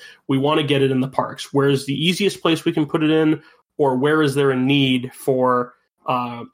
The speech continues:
an attendance boost?" And going back to nineteen ninety-seven, the year before Animal Kingdom opened, that was a peak attendance for Epcot up until this year. It took them twenty years to, uh, to get back to that attendance level.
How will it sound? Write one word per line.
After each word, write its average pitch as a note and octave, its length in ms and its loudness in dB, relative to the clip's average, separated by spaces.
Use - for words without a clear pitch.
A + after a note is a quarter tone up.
an D3 80 2
attendance C3 460 -2
boost?" - 420 -14
And C#3 380 0
going F3+ 260 0
back D3+ 340 -4
to C3+ 380 0
nineteen C#3+ 340 2
ninety-seven, C3 680 0
the C3 100 -4
year C3+ 140 2
before C#3 340 0
Animal B2+ 240 -2
Kingdom B2 280 -2
opened, B2+ 420 -6
that G3+ 200 0
was E3+ 180 2
a D3 60 4
peak D3 380 -2
attendance C#3 500 0
for B2+ 140 -6
Epcot C3+ 400 -4
up C#3+ 140 0
until C3 260 -2
this B2 280 -8
year. B2 200 -6
It - 140 -20
took - 200 0
them C3+ 260 0
twenty C#3+ 300 2
years C3 560 0
to, B2 260 2
uh, A#2 120 -6
to - 120 -2
get B2+ 300 0
back B2+ 260 -4
to B2+ 80 -8
that A#2+ 180 -8
attendance B2+ 480 -4
level. - 300 -12